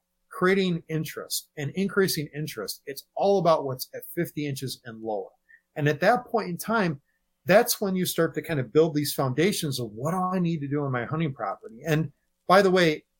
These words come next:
you know, depending on, you know, the, the density of that cover, deer may or may not use it. A lot of times it's,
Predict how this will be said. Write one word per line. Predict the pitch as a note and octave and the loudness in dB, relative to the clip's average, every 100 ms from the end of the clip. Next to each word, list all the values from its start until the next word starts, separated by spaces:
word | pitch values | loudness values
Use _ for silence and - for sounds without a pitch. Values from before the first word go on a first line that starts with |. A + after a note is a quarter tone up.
| - | -4
you | D#3+ | 2
know, | D3+ | 2
depending | C3+ C3+ - G#3+ A3 F3 | 0 -6 0 2 4 2
on, | C3+ C3 C#3 - _ _ | 2 2 0 -6 _ _
you | C#3 | -2
know, | C#3 C3+ A#2+ G#2+ | 2 2 -2 -4
the, | C3+ A#2+ B2+ _ | -4 -4 -6 _
the | C3 | -6
density | G#2+ D#3+ G#3+ - D3+ B2+ | 2 4 4 0 0 0
of | G#2+ | 0
that | A#2+ A2+ | -2 -4
cover, | - F#3 F3 A#2+ - _ - | -2 0 2 0 -4 _ -4
deer | F3 B3 | 2 4
may | F3+ G3 | 4 2
or | |
may | F#3 F#3 | 2 2
not | F3+ D#3+ | 0 0
use | D#3 A3+ D#3 | -2 -4 -2
it. | |
A | G#2+ | -2
lot | C#3 B3+ | 0 0
of | B3+ | 0
times | D#3 C3+ | -4 -4
it's, | - | -10